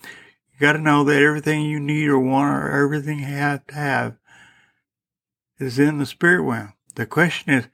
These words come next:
how do you get it out of the, um, spirit world and into the physical world? Well, the only one that can do that is God. Okay? He has the power.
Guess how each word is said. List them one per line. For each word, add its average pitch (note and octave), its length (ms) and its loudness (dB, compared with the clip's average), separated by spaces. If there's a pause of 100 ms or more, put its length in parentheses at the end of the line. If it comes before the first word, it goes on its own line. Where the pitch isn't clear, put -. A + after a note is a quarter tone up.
(160)
how C#3 300 0
do F3 100 0
you F#3+ 160 0
get D3 240 4
it - 120 0
out B2+ 280 0
of C3 320 0 (640)
the, C#3 320 2
um, A#2 320 -2 (1700)
spirit F#3 380 2
world C#3 260 2
and C3 200 -2
into C#3+ 260 -6
the C#3+ 180 2
physical C3 600 -4
world? - 260 -12 (720)
Well, C3+ 140 4
the D3 80 6
only F3+ 200 2
one E3+ 120 2
that D#3 140 -2
can C3+ 180 -2
do D#3+ 180 2
that C3+ 340 2 (920)
is D3 360 -2
God. D#3 440 0 (1500)
Okay? F#3 320 -2 (760)
He F#3 220 4
has F3 300 4
the C#3 80 0
power. C3 720 -2